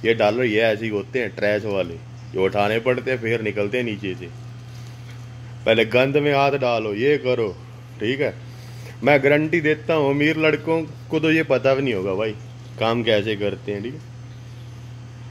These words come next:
तो उनके तो चोचलेबाजी होती है, हम गरीबों के काम होते हैं। ये अभी पूरा झाड़ू मारा है, अभी इसको माफ करना है मेरे बाप,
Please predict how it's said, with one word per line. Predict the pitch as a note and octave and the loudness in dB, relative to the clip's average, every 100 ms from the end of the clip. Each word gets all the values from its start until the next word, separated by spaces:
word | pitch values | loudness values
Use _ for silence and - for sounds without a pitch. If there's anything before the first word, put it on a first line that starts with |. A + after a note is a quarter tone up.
| - - | -16 -10
तो | - | -4
उनके | A#2+ C#3 | 0 2
तो | D3 | 2
चोचलेबाजी | A#2+ B2 A#2+ A#2+ A#2 A2+ A2 | 0 0 2 4 4 4 2
होती | G2+ A#2 - | 0 -2 0
है, | A2+ | 0
हम | B2 | 2
गरीबों | A2+ A#2 A2 A#2+ | 0 0 0 0
के | B2+ | -2
काम | B2 F#2+ F#2 | -2 -2 -2
होते | F2 E2+ F2+ | -4 -6 -8
हैं। | F2+ F#2 - - - - - - - - - - - - - - - | -12 -12 -18 -18 -18 -18 -18 -18 -18 -18 -18 -18 -18 -18 -18 -12 -2
ये | |
अभी | G2+ G2+ A2 - | -2 0 -4 -6
पूरा | A2+ A#2+ | 0 2
झाड़ू | G#2+ G2 G#2+ A#2 | 4 4 4 4
मारा | A2+ A2 | 4 4
है, | B2 A#2+ | 4 2
अभी | G2+ A2 | 0 -2
इसको | G#2+ - A2 | -4 -2 -2
माफ | F2 F#2+ G#2+ - | 2 4 4 0
करना | G2 F#2 F2+ | -8 -6 -8
है | |
मेरे | F2+ F2 | -8 -8
बाप, | E2+ E2+ | -6 -8